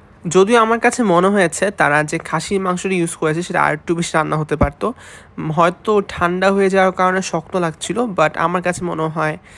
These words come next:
যে এটা আরেকটু রান্না হলে বেটার হতো। But বলতে হবে মাংসের যে রাইসটা সেটা বেশ ঝরঝরা ছিল, যেহেতু বাসমতি চাল ইউজ করা হয়েছে।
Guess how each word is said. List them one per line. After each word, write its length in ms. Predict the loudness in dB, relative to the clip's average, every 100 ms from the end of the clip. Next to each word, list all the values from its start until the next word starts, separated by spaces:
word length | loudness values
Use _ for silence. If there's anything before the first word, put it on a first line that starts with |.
| -20 -16 -8
যে 320 | -4 -2 -2 -6 -6
এটা 220 | -2 -2
আরেকটু 360 | 0 -4 -4
রান্না 240 | -4 -2 -2
হলে 180 | -2 -2
বেটার 260 | -2 -4
হতো। 260 | -8 -10 -16 -16 -20 -20 -14 0
But 160 | 0 2
বলতে 280 | 0 2 2
হবে 380 | 2 2 2 -2
মাংসের 840 | -4 -10 -2 0 0 -4 -4 -4
যে 180 | 0 0
রাইসটা 440 | 0 -2 -2 -4
সেটা 200 | -4 -4
বেশ 320 | -2 -2 -4 -6
ঝরঝরা 520 | -2 -2 0 0 0
ছিল, 240 | 0 0
যেহেতু 220 | 0 -2
বাসমতি 440 | -4 -6 -4 -4 -4
চাল 180 | -2 -2
ইউজ 160 | -2
করা 200 | -2 -2
হয়েছে। 340 | 0 -2 -2